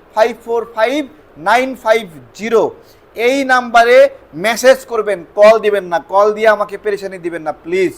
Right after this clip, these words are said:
অনেকে আগে কল দিতেন, আমি মাথায় অসুস্থ হয়ে যেত, এখন অনেকে কল দিচ্ছেন না, বুঝতেছেন তারেক ভাইকে বিরক্ত করা যাবে না। মেসেজ করছেন, চুপে চুপে মেসেজ করছেন,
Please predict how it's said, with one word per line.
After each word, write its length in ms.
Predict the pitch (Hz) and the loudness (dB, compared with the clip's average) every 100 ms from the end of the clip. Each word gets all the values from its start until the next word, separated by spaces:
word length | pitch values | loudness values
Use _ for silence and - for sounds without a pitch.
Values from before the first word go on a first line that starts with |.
| - _ _ _ | -14 _ _ _
অনেকে 480 | 151 196 233 233 233 | -2 0 -2 -4 0
আগে 260 | 208 208 214 | 0 0 0
কল 300 | 214 208 190 | 2 2 0
দিতেন, 300 | 190 180 147 143 | -6 -8 -8 -12
আমি 200 | 170 180 | -12 -12
মাথায় 440 | 156 160 156 175 | -6 -6 -2 -2
অসুস্থ 380 | 165 180 - 165 | -2 -4 -18 -14
হয়ে 120 | 160 | -12
যেত, 260 | 147 135 113 _ _ - | -12 -16 -20 _ _ -8
এখন 300 | 165 185 185 | -6 -6 -8
অনেকে 280 | 185 185 | -8 -12
কল 220 | 170 170 165 | -8 -8 -8
দিচ্ছেন 280 | 165 165 | -12 -12
না, 80 | 151 | -12
বুঝতেছেন 420 | 147 156 165 156 | -12 -16 -18 -18
তারেক 280 | 135 151 147 | -8 -8 -6
ভাইকে 240 | 151 151 147 | -12 -12 -12
বিরক্ত 320 | 151 160 147 | -14 -14 -10
করা 180 | 147 135 | -8 -6
যাবে 240 | 131 127 | -8 -10
না। 120 | 113 - _ _ _ | -16 -20 _ _ _
মেসেজ 360 | 160 196 233 - | -8 -6 -6 -10
করছেন, 320 | 220 - 196 - | -14 -10 -10 -10
চুপে 200 | 180 208 | -14 -14
চুপে 200 | 208 196 | -10 -10
মেসেজ 340 | 180 170 175 - | -10 -10 -16 -18
করছেন, 400 | 165 - 151 | -18 -12 -12